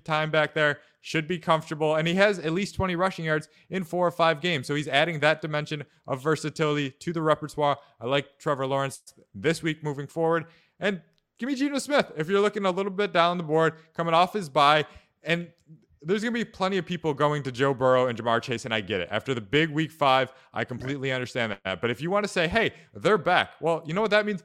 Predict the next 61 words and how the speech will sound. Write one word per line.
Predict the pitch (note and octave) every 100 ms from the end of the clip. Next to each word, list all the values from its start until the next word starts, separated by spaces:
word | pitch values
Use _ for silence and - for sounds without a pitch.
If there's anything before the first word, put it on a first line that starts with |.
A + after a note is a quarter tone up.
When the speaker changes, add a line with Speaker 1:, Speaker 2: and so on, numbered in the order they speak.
| _
Speaker 1:
That | F#3 A3+
means | A#3
they | F#3+
might | G3 F3+ F3
push | F3 E3 -
the | C#3+
Seahawks | - C3+ A#2+ -
to | C3
have | B2 A#2
to | A2
score. | - - C3+ B2+ - - _
Geno, | - E3+ E3
coming | D#3+ A#2
off | C3+ -
the |
bye, | B2 D3 C#3+
like | C3
I | A#2+
said, | - F3 E3 D#3+ - -
offers | C#3 - F3 D#3
that | C#3+ A2+ C#3+ D3+
expectation, | C#3+ - D#3 D3 C#3 C3+ C#3 C#3 - _
and | - F3+
he's | A3
an | A3+
easy | G3 F#3+
guy | F#3 F3+
to | F#3
stack. | - G#3+ G#3 D#3
You're | F3+
talking | F#3+ G3
forty-one | F3+ D#3+ F3+ F#3+ F#3
percent | F3+ F3 E3+
of | E3+
the | D#3
targets | F3+ F#3 D#3+
this | C#3+ C3
year | D3 C#3+ - _
have | D#3
gone | C#3 D#3+
to | D#3+
Lockett | C#3 C3+ C#3 D#3+
or | C#3 C#3+
Metcalf, | C#3 D3+ - G2+
so | -
that's, | B2 C#3 - - _ _ _ _
that | B2+ C3+
put, | F3 E3+
that | E3+ E3
checks | B3 A3
all | A3+
the | G#3+
boxes. | G3+ A3 - B2
He | G#2+ C3
could | F3
be | E3
in | E3
a | C#3+
favorable | - D#3+ F3+ F3 F3+
game | D3 C#3+
script. | C#3+ D#3+ D3+